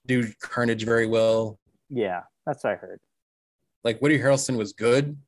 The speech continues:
Speaker 1: but it was just not, the writing wasn't there.
Speaker 2: Yeah, so more
Speaker 1: It didn't, like, make me care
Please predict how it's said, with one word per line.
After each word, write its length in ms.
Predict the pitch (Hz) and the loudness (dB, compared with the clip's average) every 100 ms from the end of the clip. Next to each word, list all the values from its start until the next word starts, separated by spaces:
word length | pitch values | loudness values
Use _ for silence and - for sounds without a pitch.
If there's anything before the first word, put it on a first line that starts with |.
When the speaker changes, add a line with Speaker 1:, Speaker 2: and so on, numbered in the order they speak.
| _ | _
Speaker 1:
but 240 | 117 104 - | -4 -4 -4
it 160 | 107 | -6
was 200 | 113 107 104 | -4 -6 -4
just 240 | 110 - | -4 0
not, 160 | 117 127 | 0 2
the 60 | 110 | 2
writing 320 | 98 101 98 | 2 2 0
wasn't 300 | 95 - 95 | -2 -4 -6
there. 340 | 95 98 104 - _ _ _ _ _ _ _ _ _ _ _ _ _ _ | -2 -2 -4 -12 _ _ _ _ _ _ _ _ _ _ _ _ _ _
Speaker 2:
Yeah, 320 | 151 147 139 139 | -2 2 4 2
so 220 | - 175 | 0 -2
more 460 | 175 185 196 214 226 | -2 -6 -2 2 2
Speaker 1:
It 80 | |
didn't, 240 | 160 160 123 | 4 2 2
like, 340 | 131 107 104 | 0 0 -2
make 260 | 131 131 135 | 0 2 2
me 200 | 123 107 | 2 2
care 500 | - 120 117 98 | 0 0 2 0